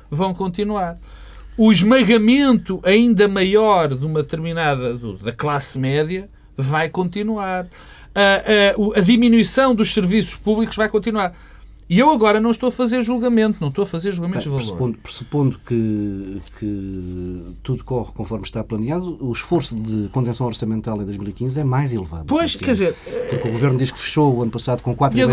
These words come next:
Speaker 2: por cento
Speaker 1: vejamos,
Speaker 2: de déficit
Speaker 1: e, e eu,
Speaker 2: e
Speaker 1: onde eu
Speaker 2: tem que chegar
Speaker 1: penso
Speaker 2: aos quatro, ou seja, meio ponto
Speaker 1: Claro,
Speaker 2: percentual,
Speaker 1: ó Paulo
Speaker 2: e no
Speaker 1: Tavares,
Speaker 2: outro ano a seguir
Speaker 1: onde eu penso que há
Speaker 2: é um
Speaker 1: aqui
Speaker 2: esforço bem maior.
Speaker 1: Onde eu penso que se pode, eh, dizer que há uma desonestidade, ou pelo menos uma não transparência, é em nós estarmos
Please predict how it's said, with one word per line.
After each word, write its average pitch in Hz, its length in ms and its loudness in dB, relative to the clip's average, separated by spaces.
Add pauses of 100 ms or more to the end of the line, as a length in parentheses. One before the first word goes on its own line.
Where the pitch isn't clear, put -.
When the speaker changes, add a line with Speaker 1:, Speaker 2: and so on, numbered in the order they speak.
Speaker 2:
por 240 80 6
cento 147 120 0
Speaker 1:
vejamos, 156 240 2
Speaker 2:
de 135 60 2
déficit 175 380 4
Speaker 1:
e, - 20 8
e 247 40 6
eu, 285 180 2
Speaker 2:
e 277 120 2
Speaker 1:
onde 262 320 4
eu 269 120 2
Speaker 2:
tem 151 120 0
que 190 80 4
chegar 160 100 4
Speaker 1:
penso 143 120 2
Speaker 2:
aos 139 100 -4
quatro, 190 280 -4
ou 135 80 0
seja, 120 160 -2 (120)
meio 135 220 0
ponto - 40 -8
Speaker 1:
Claro, 151 160 2 (100)
Speaker 2:
percentual, 143 120 2
Speaker 1:
ó - 20 0
Paulo 156 160 4
Speaker 2:
e - 0 -
no 170 40 0 (200)
Speaker 1:
Tavares, 160 140 4
Speaker 2:
outro 151 140 2
ano 156 80 6
a - 40 2
seguir 139 300 0
Speaker 1:
onde 277 260 4
eu 247 140 4
penso 165 420 0
que 196 100 -6
há 190 120 2
Speaker 2:
é - 20 0
um 143 60 4
Speaker 1:
aqui 139 80 0
Speaker 2:
esforço 147 280 0
bem 139 140 2
maior. 101 280 -2 (520)
Speaker 1:
Onde 233 240 4
eu 208 80 2
penso 175 400 -2
que - 80 -8
se - 120 -4
pode, 220 380 2 (400)
eh, 156 140 -2
dizer 151 400 0
que - 80 -4
há 180 60 4
uma 180 200 4
desonestidade, 165 1000 0
ou 160 60 -2
pelo 185 180 -2
menos 170 340 2
uma 196 320 2
não 202 460 4
transparência, 165 880 -4 (600)
é 208 140 4
em 208 160 4
nós 247 300 4
estarmos 147 720 -2